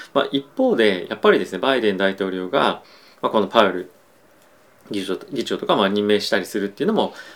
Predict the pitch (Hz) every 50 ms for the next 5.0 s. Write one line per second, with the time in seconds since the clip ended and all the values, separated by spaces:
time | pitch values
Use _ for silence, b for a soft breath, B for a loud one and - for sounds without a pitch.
0 | B B 113 104 104 110 107 104 104 101 95 - - - 185 175 147 107 95 -
1 | 151 147 120 104 101 101 101 101 - - 196 214 247 - 233 220 214 220 202 220
2 | 208 196 - 113 107 104 - 123 113 - 117 113 113 120 - - 95 85 85 -
3 | 101 98 98 92 98 92 92 98 95 90 87 - - - - _ b b b b
4 | - 123 - - 226 247 196 202 - 117 110 - - 131 107 - 110 101 98 98